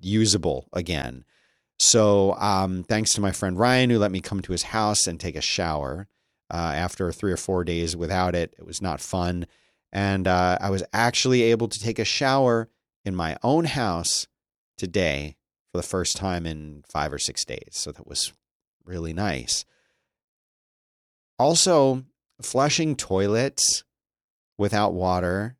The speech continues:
it's just not gonna happen. So what I and a lot of people that I know were doing without water,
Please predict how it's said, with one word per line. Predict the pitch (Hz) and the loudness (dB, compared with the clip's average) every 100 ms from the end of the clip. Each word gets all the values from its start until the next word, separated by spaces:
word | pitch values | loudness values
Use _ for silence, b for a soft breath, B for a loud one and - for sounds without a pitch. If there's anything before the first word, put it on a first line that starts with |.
| _ _ _ _ _ | _ _ _ _ _
it's | 98 - - | -8 -6 -4
just | - 98 | -2 -2
not | - 92 | 0 -2
gonna | 90 82 | -2 -4
happen. | 76 131 127 82 67 76 | -2 -2 0 -4 -8 -4
So | - 120 | 2 4
what | 104 107 | 4 4
I | 107 120 | 4 4
and | 113 | 4
a | |
lot | 107 101 101 | 4 4 2
of | |
people | - 98 101 | -2 -2 0
that | 92 | 0
I | |
know | 92 104 | 0 2
were | 101 | 2
doing | 92 90 90 101 | 0 -2 -2 -2
without | 90 87 101 | -2 0 0
water, | 113 113 117 92 | 4 4 6 2